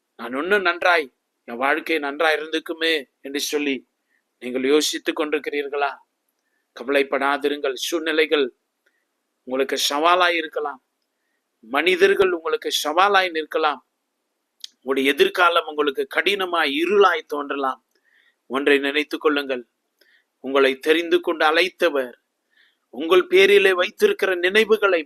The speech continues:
மாற்றாமல் இருக்கிற இயேசு ராஜா உயிரோடு இருக்கிறார். அவர் உங்களுக்கு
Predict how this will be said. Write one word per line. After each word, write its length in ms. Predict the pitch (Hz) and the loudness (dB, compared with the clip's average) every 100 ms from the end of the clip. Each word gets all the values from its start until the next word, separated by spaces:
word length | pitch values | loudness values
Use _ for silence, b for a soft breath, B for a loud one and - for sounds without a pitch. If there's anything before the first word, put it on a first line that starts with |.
| 139 160 | -2 0
மாற்றாமல் 640 | 214 - 214 202 185 170 | 0 0 -2 0 0 -2
இருக்கிற 240 | 160 165 147 - _ _ | -4 -4 -4 -6 _ _
இயேசு 480 | 135 180 220 220 202 175 | 4 8 8 6 2 4
ராஜா 380 | 156 143 143 127 | 2 0 -6 -6
உயிரோடு 420 | 135 147 147 143 | -6 -2 -2 -2
இருக்கிறார். 420 | 135 139 131 - _ _ _ b b b - | -6 -6 -12 -14 _ _ _ b b b -14
அவர் 200 | 113 135 | -2 0
உங்களுக்கு 340 | 131 131 139 | 2 -2 -4